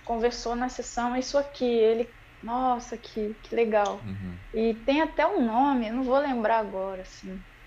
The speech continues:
Speaker 1: que tem um exercício, assim, de, de Freud, que é de você olhar você de fora. Tem um nome, isso, eu não vou lembrar.
Speaker 2: Ah,
Speaker 1: E eu... lembro
Speaker 2: eu
Speaker 1: que uma vez eu, eu fiz isso com uma música mesmo, que eu me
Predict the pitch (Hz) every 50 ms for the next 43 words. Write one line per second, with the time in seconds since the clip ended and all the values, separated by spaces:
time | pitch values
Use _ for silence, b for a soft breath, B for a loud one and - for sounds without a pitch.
0 | - - - - - - - - - - - - - 226 - 208 226 233 240 240
1 | 233 220 240 233 233 - - 220 226 220 - 190 196 - - - - 190 185 196
2 | 202 202 196 185 185 185 - - - - - - - - - - - - 190 190
3 | 196 - - - 214 208 226 247 262 247 220 240 233 - 226 226 233 226 214 -
4 | - - 208 196 202 208 220 233 233 - - 240 233 240 233 233 233 220 220 226
5 | 240 254 269 302 311 - - - - - - - - - - - - - - -
6 | 214 214 233 233 233 - 269 269 247 302 - - - 277 269 262 254 220 202 190
7 | 190 208 - - 269 277 349 381 370 339 302 269 233 214 180 175 - - - -
8 | - - - - - - 208 208 226 220 226 233 240 233 226 220 208 190 185 202
9 | 196 196 190 - 214 214 208 208 220 226 240 240 247 254 240 269 - 277 262 269
10 | 285 269 240 233 240 254 277 269 285 285 285 277 - - - - 254 254 - 285
11 | 302 254 277 294 285 - - - 294 320 359 370 330 302 294 302 285 277 233 -
12 | 233 220 226 226 226 233 233 - 254 240 254